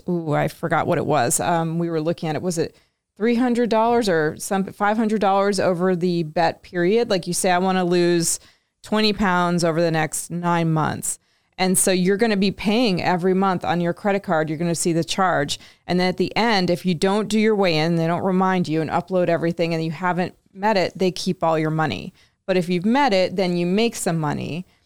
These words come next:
And you do get a ten ninety-nine for the difference between everything you paid in and then what you end up with at the end. And then the other one, um, Diet Bet, and there's so many others too, but Diet Bet, you join, like, pools of people.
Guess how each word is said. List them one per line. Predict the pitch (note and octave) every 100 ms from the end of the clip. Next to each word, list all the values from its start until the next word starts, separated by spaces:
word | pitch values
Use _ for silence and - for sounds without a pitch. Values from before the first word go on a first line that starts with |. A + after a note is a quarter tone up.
| _ -
And | G3
you | G3
do | G#3
get | A3 F#3+
a | F#3
ten | - G3
ninety-nine | F#3 F3+ E3+ E3 E3
for | E3+
the | D#3+
difference | F#3 F#3 E3 -
between | - G3+ E3+ -
everything | G3 G3 F#3 F#3+
you | F3
paid | D#3+ F#3 E3+ D#3+
in | D#3 D3 D3+ - _ _ -
and | F#3
then | E3+ F3
what | E3 F3
you | E3 A#2+
end | D#3+ D#3+
up | D#3
with | D3+ B2
at | -
the | D3+
end. | - D3 G#2 F3 - -
And | G3+
then | G3+ G3+
the | F#3
other | A3+ A#3+
one, | G#3+ G3 F#3 F#3 -
um, | F3+ F3+ F3 E3+ E3
Diet | D#3+ F#3 F#3 G3
Bet, | G#3 G#3 G3
and | F3+
there's | E3
so | - G3+ F#3
many | F#3 D#3+
others | D#3+ D#3 D#3
too, | - F3
but | E3
Diet | F#3+ F#3 G3 F#3+
Bet, | F3+
you | F3
join, | E3 F#3 F3
like, | D#3+ D#3
pools | - G#3+ G3+ F#3
of | -
people. | G3 F3 F3 D#3+ D3+